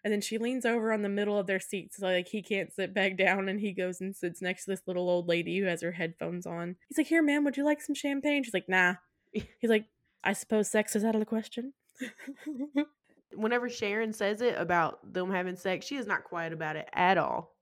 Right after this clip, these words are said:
Speaker 2: Not reserved
Speaker 1: Yeah,
Speaker 2: at
Speaker 1: no.
Speaker 2: all. She's very loud, and it's like the whole business class of the plane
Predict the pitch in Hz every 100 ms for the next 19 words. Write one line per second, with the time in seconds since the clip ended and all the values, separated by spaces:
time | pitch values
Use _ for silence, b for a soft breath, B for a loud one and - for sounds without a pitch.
0 | - 175 160 202 175 170 170 165 160 170
1 | 147 98 50 b b b - - 175 185
2 | 196 190 175 165 165 170 170 190 185 180
3 | 190 185 202 202 202 202 _ - 202 202
4 | 185 - 208 175 160 180 170 165 - 180
5 | 175 160 151